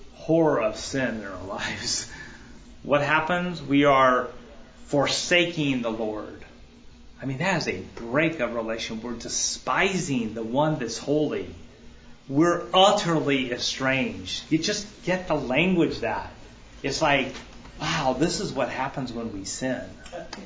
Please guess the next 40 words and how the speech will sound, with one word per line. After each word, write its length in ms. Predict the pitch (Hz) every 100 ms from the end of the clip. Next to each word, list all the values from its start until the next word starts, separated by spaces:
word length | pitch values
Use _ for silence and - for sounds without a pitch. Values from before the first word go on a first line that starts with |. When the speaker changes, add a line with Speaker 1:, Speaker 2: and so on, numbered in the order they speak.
| 208
Speaker 2:
instead 320 | 185 - 170
of 140 | 151
thinking, 520 | 185 165 139 123 127 - - -
"It's 220 | 180 175
okay, 400 | 160 - 156 151 156 -
he 120 | 185
forgives 580 | 139 131 131 175 180 120
me." 140 | 98 - - - - - -
Speaker 1:
Exactly. 840 | 127 113 104 113 107 101 95 87 - - - - -
Speaker 2:
Um, 100 | - 135
Speaker 1:
That's 260 | 131 113
what, 220 | 151 151
that's 240 | 156 160 -
where 80 | 151
we 180 | 151
get 180 | 135 143
ourselves 440 | 139 - 151 147 135
in 100 | 123
trouble 340 | 147 170 165
and 100 | 127
just 180 | 127 -
go, 260 | 131 117 131
<gasps> 20 |
"Oh, 240 | 180 - - - - -
boy, 80 | 240
he 40 |
forgives 400 | 226 220 214 220
me." 140 | - - - - - - - - - - - - - - - - -
And 160 | 135
not 320 | 143 190 190 -
feel 320 | 160 180 165
the 100 | 139
Speaker 2:
Taking 160 | 180
Speaker 1:
full 400 | 165 180 190 143
Speaker 2:
for 160 | 123 123
Speaker 1:
weight, 240 | 147 180
Speaker 2:
granted 440 | 170 - 131 110 110
the, 80 | 127
Speaker 1:
the 160 | -
Speaker 2:
the, 260 | - 131 147